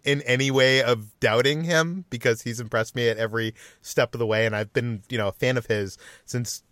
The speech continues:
you know, seeing Eagle versus Shark, how many decades ago, you know, the, the fifteen years ago or something. Um,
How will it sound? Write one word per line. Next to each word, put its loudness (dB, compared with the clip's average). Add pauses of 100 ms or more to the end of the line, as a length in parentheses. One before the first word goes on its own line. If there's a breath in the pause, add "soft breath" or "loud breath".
(120)
you -8
know, -6
seeing -4
Eagle -4
versus -6
Shark, -4 (480)
how -4
many -2
decades -10
ago, -12
you -10
know, -12
the, -12
the -16 (100)
fifteen -8
years -8
ago -2
or -2
something. -14 (440 loud breath)
Um, 0